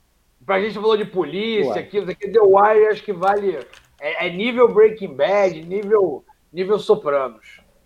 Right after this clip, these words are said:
Speaker 1: É, pra quem não sabe também, uma, só uma curiosidade: Sopranos é a primeira série de televisão que alcançou esse,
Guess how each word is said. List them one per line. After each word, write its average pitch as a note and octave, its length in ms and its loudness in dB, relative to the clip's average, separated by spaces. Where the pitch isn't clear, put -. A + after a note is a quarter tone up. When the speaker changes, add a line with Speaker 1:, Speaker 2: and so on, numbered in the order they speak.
Speaker 1:
É, C3+ 380 2
pra G#3 120 2
quem C4 140 2
não B3 100 0
sabe A#3+ 180 0
também, A#3 200 6
uma, A#3+ 260 4
só A3 120 2
uma A#3+ 120 0
curiosidade: G#3 480 0
Sopranos G#3 920 -2
é F3+ 80 4
a G#3 60 4
primeira A3+ 600 4
série G#3+ 460 -2
de - 20 -10
televisão G3+ 960 0
que G3 140 0
alcançou A3 640 4
esse, A3 400 2